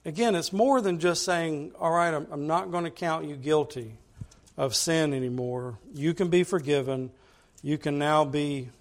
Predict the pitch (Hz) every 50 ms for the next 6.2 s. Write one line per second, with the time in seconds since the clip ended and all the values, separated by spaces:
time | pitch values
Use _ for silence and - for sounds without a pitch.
0 | _ - _ _ _ _ _ _ _ _ _ - - _ _ - 170 165 170 160
1 | 170 - - - 156 143 170 170 165 160 156 156 151 - 156 143 135 - 151 143
2 | 131 127 131 123 - - 147 135 131 123 120 120 117 - 170 175 170 151 151 143
3 | 135 120 - - - _ _ - - - - _ _ - - - 311 254 349 359
4 | 247 247 226 196 180 165 175 185 180 - 151 - - - 147 139 139 139 139 135
5 | 120 - - 127 113 104 - - - 143 139 139 135 123 107 - 143 143 143 135
6 | 127 123 117